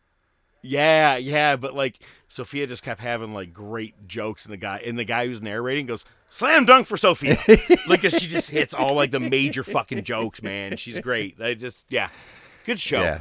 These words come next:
Speaker 2: definitely, hundred percent.
Speaker 1: She's like, uh, she was like a white, uh, what's his name, Jefferson, uh, from the Jeffersons.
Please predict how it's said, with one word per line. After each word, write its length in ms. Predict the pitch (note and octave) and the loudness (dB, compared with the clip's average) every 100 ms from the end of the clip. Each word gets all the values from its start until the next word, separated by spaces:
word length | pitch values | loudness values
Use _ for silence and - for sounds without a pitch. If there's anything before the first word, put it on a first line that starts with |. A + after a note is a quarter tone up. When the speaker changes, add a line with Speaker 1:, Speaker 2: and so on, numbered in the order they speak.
| - | 0
Speaker 2:
definitely, 480 | F#2+ - D#2+ C#2+ D#2 - | 0 0 -6 -8 -10 -8
hundred 160 | F#2 | -8
percent. 400 | E2+ D#2+ D#2 D2+ A2 - | -8 -10 -10 -10 -18 -16
Speaker 1:
She's 260 | - C4 B3 | -4 -2 0
like, 240 | D#4 A#3 | -2 -2
uh, 460 | B3+ G3+ F3+ E3 D3 - _ _ _ _ | 0 2 2 0 -2 -8 _ _ _ _
she 140 | - | -16
was 180 | F#3 F#3+ | -12 -8
like 160 | G#3+ - | -10 -4
a 80 | D#3 | -4
white, 680 | C#3+ C3 C3 E3+ F3 F#3 _ _ _ _ _ _ _ _ _ _ _ _ _ _ _ - | -4 -8 -4 -2 -2 -6 _ _ _ _ _ _ _ _ _ _ _ _ _ _ _ -8
uh, 280 | C#3 B2+ A#2+ | -4 -2 -4
what's 180 | C3 A#2+ | -6 -8
his 80 | A2 | -10
name, 180 | F#2 | -12
Jefferson, 600 | E2 C#3 - F#2 F#2 C2+ - _ _ _ | -2 -2 -2 -10 -12 -14 -20 _ _ _
uh, 640 | G#2+ G2 F#2+ F#2+ F#2+ F#2 F2+ F2+ D#2 _ _ _ - - _ _ _ _ _ _ _ _ _ _ - _ _ _ - | -10 -8 -8 -8 -8 -8 -10 -10 -14 _ _ _ -20 -20 _ _ _ _ _ _ _ _ _ _ -20 _ _ _ -20
from 160 | G#2+ | -18
the 60 | G#2 | -12
Jeffersons. 640 | F#2+ - - C2 B1 - | -12 -12 -16 -18 -18 -20